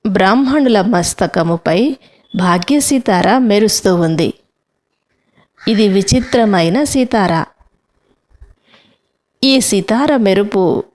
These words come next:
ఎప్పుడూ తక్కువ కారాదు. మీరు నంబర్ వన్ సూర్యవంశీయులు.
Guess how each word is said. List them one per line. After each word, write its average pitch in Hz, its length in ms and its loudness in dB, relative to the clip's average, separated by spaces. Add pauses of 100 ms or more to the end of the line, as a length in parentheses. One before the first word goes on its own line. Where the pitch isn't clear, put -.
(140)
ఎప్పుడూ 190 640 0
తక్కువ 247 480 -2
కారాదు. 165 600 0 (1500)
మీరు 202 440 2
నంబర్ 185 500 0
వన్ 185 300 0
సూర్యవంశీయులు. 196 1120 0